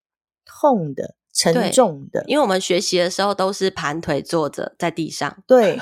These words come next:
Speaker 2: <laughs>
Speaker 1: 那在印度啊，它就是简单的一个大地毯，哦，然后大家就自己随地而坐。
Speaker 2: 嗯。
Speaker 1: 在那个时候，
Speaker 2: 嗯。
Speaker 1: 我突然觉得说，哇，整个身体轻盈，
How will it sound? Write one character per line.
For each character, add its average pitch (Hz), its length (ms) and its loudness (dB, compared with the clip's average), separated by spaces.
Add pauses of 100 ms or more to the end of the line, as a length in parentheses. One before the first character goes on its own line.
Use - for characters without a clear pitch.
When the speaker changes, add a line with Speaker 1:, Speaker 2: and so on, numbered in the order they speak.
(180)
Speaker 2:
<laughs> - 200 -18
Speaker 1:
那 330 140 6
在 320 180 6
印 311 200 2
度 294 180 4
啊， 233 180 6
它 262 140 2
就 311 120 -2
是 311 100 6
简 165 300 2
单 233 160 4
的 233 80 4
一 196 120 0
个 202 100 4
大 196 240 0
地 190 280 -10
毯， - 200 -10 (240)
哦， 156 120 -2
然 170 140 2
后 214 80 4
大 220 200 4
家 202 200 2
就 202 180 4
自 196 200 -2
己 170 320 2
随 165 240 4
地 175 220 2
而 139 180 0
坐。 - 400 0
Speaker 2:
嗯。 - 240 -6
Speaker 1:
在 294 100 8
那 311 100 6
个 277 140 8
时 220 180 4
候， 247 180 6
Speaker 2:
嗯。 - 40 -
Speaker 1:
我 180 60 2
突 226 160 2
然 226 180 6
觉 185 180 2
得 180 140 4
说， 214 220 4
哇， 240 360 4
整 160 220 0
个 175 160 4
身 247 420 4
体 143 360 -4
轻 240 520 4
盈， 160 380 2